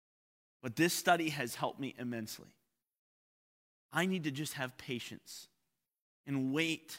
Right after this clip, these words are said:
until God shows me. And wait until God gives me that clarity, until God brings that child along and says, "Here,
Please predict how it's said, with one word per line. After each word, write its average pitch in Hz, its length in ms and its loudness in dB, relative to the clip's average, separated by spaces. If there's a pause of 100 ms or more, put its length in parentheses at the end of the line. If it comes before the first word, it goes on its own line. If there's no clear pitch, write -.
(120)
until 131 260 -2
God 120 320 0
shows 131 480 -2
me. 98 260 -8 (760)
And 147 200 2
wait 185 380 4
until 160 380 2
God 156 380 4
gives 160 340 2
me 170 240 2 (220)
that 165 240 8
clarity, 185 440 8
until 156 400 4 (180)
God 190 320 12
brings 190 600 8
that 190 300 10
child 196 520 8
along 180 480 10
and 170 100 2
says, 175 360 2 (300)
"Here, 226 440 10